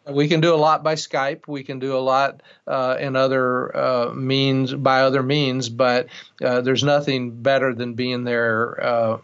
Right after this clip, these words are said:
and, and present in their, uh, uh, in their home country.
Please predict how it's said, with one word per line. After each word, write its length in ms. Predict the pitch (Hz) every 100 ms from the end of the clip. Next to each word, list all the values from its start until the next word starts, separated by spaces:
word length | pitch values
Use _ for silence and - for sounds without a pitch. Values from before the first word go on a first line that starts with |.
| -
and, 280 | - 127 123
and 320 | 131 127 117
present 460 | - 135 120 123 - _ 123
in 420 | 131 131 131 120
their, 440 | 120 117 117 117
uh, 220 | 113 107 107 - - - _
uh, 240 | - 87 -
in 160 | - 127
their 240 | 123 123
home 280 | 117 131 120
country. 520 | 113 120 113 - 110